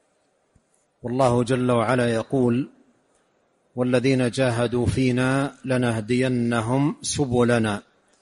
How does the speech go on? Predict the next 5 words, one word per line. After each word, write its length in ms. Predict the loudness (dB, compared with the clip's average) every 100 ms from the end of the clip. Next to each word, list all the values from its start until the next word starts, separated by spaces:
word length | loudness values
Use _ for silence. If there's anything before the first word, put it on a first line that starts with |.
| _ _ _ _ _ _ -4
وإن 320 | 0 2 2
الله 520 | 2 0 0 -2 -4 -2
لمع 360 | 0 0 0
المحسنين". 640 | 0 -2 -4 -6 -6 -6 -10 _ _ _ _ _ _ _ _ _ _ _ _ _ _ _ _ _ _ _ _ _ _
جهاد 440 | -4 0 2 2